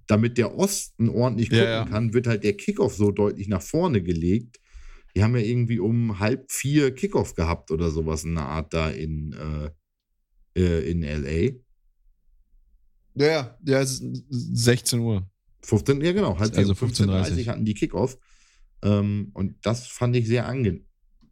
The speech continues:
Speaker 1: Oder
Speaker 2: Nee, nee,
Speaker 1: sechzehn Uhr dreißig?
Speaker 2: nee, warte. Es sind, es sind in L A, L A zu uns sind neun Zu-, Stunden Zeitverschiebung.
Speaker 1: Ja, um zwölf Uhr dreißig Kickoff.
Speaker 2: Ähm.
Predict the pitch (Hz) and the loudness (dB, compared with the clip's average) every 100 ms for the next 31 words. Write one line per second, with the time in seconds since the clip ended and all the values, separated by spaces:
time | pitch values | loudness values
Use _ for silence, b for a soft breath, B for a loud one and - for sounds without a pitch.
0 | _ _ _ _ _ - _ 76 101 107 | _ _ _ _ _ -20 _ 2 4 4
1 | 113 110 104 107 95 95 92 95 104 113 | 4 2 2 2 2 2 2 2 2 2
2 | 123 131 _ _ _ b b b b - | 0 -2 _ _ _ b b b b 2
3 | 95 117 113 - 107 120 117 90 110 113 | 4 4 2 0 2 2 2 0 2 2
4 | 87 135 - 123 104 147 156 - 110 147 | 4 2 2 0 2 2 2 0 2 2
5 | - 120 113 127 - 127 - - 113 110 | 0 2 2 2 0 0 2 2 2 2
6 | - 107 95 104 107 104 98 98 - - | 2 2 2 0 2 2 4 2 0 -2
7 | 117 120 127 123 120 101 - 98 98 98 | -2 -2 -4 -6 -4 -2 4 4 4 2
8 | 98 98 98 98 | 0 0 0 -2